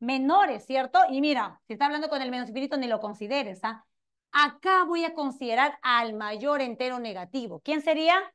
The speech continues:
Sería el menos, el menos uno.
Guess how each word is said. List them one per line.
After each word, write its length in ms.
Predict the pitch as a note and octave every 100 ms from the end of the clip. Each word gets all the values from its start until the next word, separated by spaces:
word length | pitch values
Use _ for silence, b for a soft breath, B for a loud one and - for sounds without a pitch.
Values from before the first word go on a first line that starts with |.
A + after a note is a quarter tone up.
| _ _ _ _ _ -
Sería 340 | A#3+ B3+ D4
el 120 | C#4
menos, 580 | C#4+ D#4+ F#4 G4 - _ _ _ _ _
el 200 | C#4+ C4
menos 380 | B3 A#3 A3+ -
uno. 440 | G#4 G4 A3 D3+